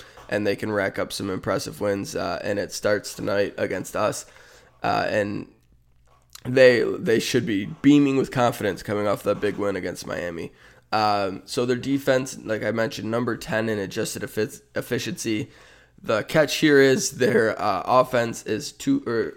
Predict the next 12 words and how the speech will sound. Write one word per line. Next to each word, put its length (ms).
yeah, 220
their 180
offense 380
is 120
two 160
hundred 260
and 120
sixty-ninth, 760
uh, 320
in 160
adjusted 420
efficiency. 760